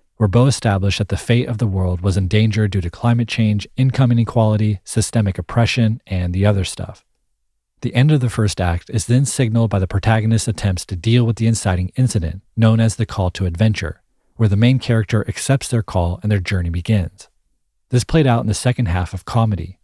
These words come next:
when Bo was satirically called by God to heal the world with his comedy, specifically to make the special we're currently watching. Thus we reach Act two,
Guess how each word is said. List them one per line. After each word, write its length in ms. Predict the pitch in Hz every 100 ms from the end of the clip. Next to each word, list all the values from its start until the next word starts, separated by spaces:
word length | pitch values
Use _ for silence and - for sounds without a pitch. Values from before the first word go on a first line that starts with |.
| _
when 160 | 113 101
Bo 180 | 113 120
was 160 | 117
satirically 560 | - 110 - 127 - 123
called 340 | - 107 107
by 140 | 110 113
God 340 | 101 87 87
to 60 | 98
heal 280 | - 120 107
the 100 | 104
world 320 | 90 85 85
with 100 | 85
his 140 | 95
comedy, 500 | - 110 101 80 92 _ _ -
specifically 720 | - 113 123 123 113 113 104
to 120 | -
make 220 | 101 104
the 100 | -
special 460 | 107 - 90 - 92
we're 100 | 95
currently 380 | - 90 78 90
watching. 520 | 90 101 - 76 87 _ _ _ _ _ _ _ _ -
Thus 260 | 131 -
we 100 | 135
reach 280 | 117 104 -
Act 260 | 104 90 -
two, 380 | - 110 82